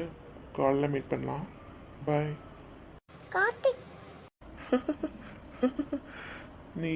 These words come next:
Speaker 1: ஏன் வந்து மாட்டிக்கிட்டியா? ஒண்ணுமே பண்ணலடி. இந்த பயத்தோடயே இரு, இதுதான் எனக்கு வேணும்.
Speaker 2: கார்த்திக்.
Speaker 1: ம்.
Speaker 2: ப்ளீஸ்.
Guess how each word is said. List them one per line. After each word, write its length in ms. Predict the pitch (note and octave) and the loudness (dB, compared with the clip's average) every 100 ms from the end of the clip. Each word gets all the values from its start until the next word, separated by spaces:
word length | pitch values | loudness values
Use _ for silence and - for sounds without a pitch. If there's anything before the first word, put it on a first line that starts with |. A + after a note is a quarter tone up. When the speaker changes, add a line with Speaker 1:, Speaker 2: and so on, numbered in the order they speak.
| E3+ | 6
Speaker 1:
ஏன் 120 | F#3+ | 6
வந்து 140 | E3+ E3 | 4 2
மாட்டிக்கிட்டியா? 560 | D#3+ D#3+ D#3 D#3 D#3+ B3 F3+ - - - - - - E3+ | 2 2 0 0 2 2 2 -2 -12 -16 -16 -16 0 4
ஒண்ணுமே 300 | E3 G#3 A#3+ B3 | 6 6 4 4
பண்ணலடி. 480 | C#3+ D3 F3 C#3+ C3 C3 D3 - - - - - - - - | 4 6 4 4 2 0 -4 -10 -14 -16 -16 -16 -14 -14 -6
இந்த 140 | C#3 C3 B2+ | -2 0 4
பயத்தோடயே 640 | C3 D#3 D#3+ D#3+ E3 D#3+ | 6 6 4 4 6 6
இரு, 120 | C3 C3 - - - - - | 4 0 -6 -14 -14 -12 -4
இதுதான் 340 | C3 C3 D3+ E3+ | 0 4 6 6
எனக்கு 200 | C#3 - C#3 | 4 2 2
வேணும். 260 | C3 - - - - - - - - - - - - - - - - - - - F#4 | 2 -2 -12 -16 -16 -14 -14 -14 -14 -14 -14 -14 -14 -14 -14 -14 -16 -18 -20 -6 2
Speaker 2:
கார்த்திக். 440 | F4+ - A#4+ - - - - - - - - - E3+ | 2 4 -2 -2 -16 -16 -18 -20 -20 -18 -16 -6 0
Speaker 1:
ம். 260 | F3+ E3 G3 - - - - - - _ - - - - | 2 2 -2 -6 -14 -16 -16 -14 -16 _ -20 -18 -16 -4
Speaker 2:
ப்ளீஸ். 340 | F4 E4+ F#4 | -2 -2 -4